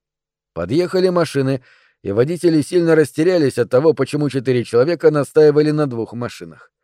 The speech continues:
Конечно, на самом деле мы едва поместились. Я сел в первую с Моникой, Тобиасом и Айви, которой пришлось втиснуться на заднее сиденье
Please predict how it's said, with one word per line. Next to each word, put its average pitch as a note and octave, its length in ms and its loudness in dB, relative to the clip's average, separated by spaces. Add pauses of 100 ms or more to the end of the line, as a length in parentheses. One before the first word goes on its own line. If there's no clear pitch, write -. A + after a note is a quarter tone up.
(340)
Конечно, - 440 -6
на C3 100 2
самом C3+ 320 0
деле D#3 280 4 (240)
мы C#3 200 0
едва B2+ 280 0
поместились. G#2+ 760 -10 (280)
Я C#3+ 180 2
сел C3+ 220 -2
в - 60 -16
первую A2+ 400 0
с - 80 -16
Моникой, F3 480 -4 (240)
Тобиасом C#3+ 600 0
и C#3+ 100 2
Айви, A2+ 440 2 (180)
которой A#2+ 280 -2
пришлось A#2+ 380 -4
втиснуться C#3 580 -6
на C3+ 140 0
заднее A#2 380 0
сиденье E3+ 500 -2